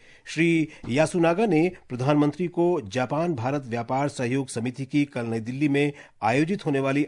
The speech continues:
अड़तालीसवीं संयुक्त बैठक के बारे में जानकारी दी। इस दौरान प्रधानमंत्री मोदी ने भारत में जापान के व्यवसायों की योजनाओं और Make in India, Make for the World के प्रति उनकी प्रतिबद्धता की सराहना की।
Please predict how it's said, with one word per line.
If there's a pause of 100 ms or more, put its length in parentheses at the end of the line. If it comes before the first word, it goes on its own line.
अड़तालीसवीं (200)
संयुक्त
बैठक
के
बारे
में
जानकारी
दी। (320)
इस
दौरान
प्रधानमंत्री
मोदी
ने (220)
भारत
में
जापान
के
व्यवसायों
की
योजनाओं (240)
और
Make
in
India, (260)
Make (100)
for
the
World
के
प्रति
उनकी
प्रतिबद्धता
की (100)
सराहना
की।